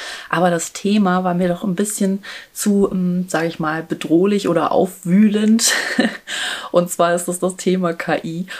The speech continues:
und damit wollte ich irgendwie nicht so wirklich, ähm, ins Jahr starten.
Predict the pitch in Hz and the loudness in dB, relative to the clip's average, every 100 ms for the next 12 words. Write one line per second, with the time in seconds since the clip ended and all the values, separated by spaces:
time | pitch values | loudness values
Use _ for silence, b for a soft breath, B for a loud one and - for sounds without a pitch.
0 | B 156 156 151 147 135 - 165 - 156 | B -2 0 0 0 0 0 -2 -4 -4
1 | - 151 156 - 151 143 151 165 180 143 | -6 -8 -8 -6 -6 -4 0 0 2 0
2 | 143 160 - - B B - 143 147 143 | -2 -4 -12 -18 B B -4 -4 -4 -6
3 | 143 _ _ _ 175 175 143 147 - - | -10 _ _ _ -2 0 0 -2 -4 -6
4 | 117 120 - 175 | -4 -2 -4 -6